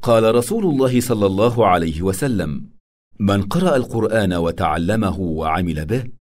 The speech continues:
ألبس والداه يوم القيامة تاجا من نور، ضوءه مثل ضوء الشمس، ويكسى والداه حلتان لا تقوم لهما الدنيا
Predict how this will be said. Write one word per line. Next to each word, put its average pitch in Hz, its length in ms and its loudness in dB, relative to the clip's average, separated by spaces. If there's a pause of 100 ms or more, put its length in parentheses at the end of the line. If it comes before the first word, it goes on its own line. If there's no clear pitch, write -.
(260)
ألبس 175 340 0
والداه 110 640 2 (100)
يوم 92 260 2
القيامة 110 760 -2
تاجا 90 340 0
من 87 280 -2
نور، 92 360 -4 (480)
ضوءه 160 520 4
مثل 151 400 0
ضوء 113 260 2
الشمس، 87 580 -4 (220)
ويكسى 113 600 2
والداه 135 760 2
حلتان 87 760 0 (240)
لا 131 240 2
تقوم 135 600 -2
لهما 90 340 0
الدنيا 82 580 -2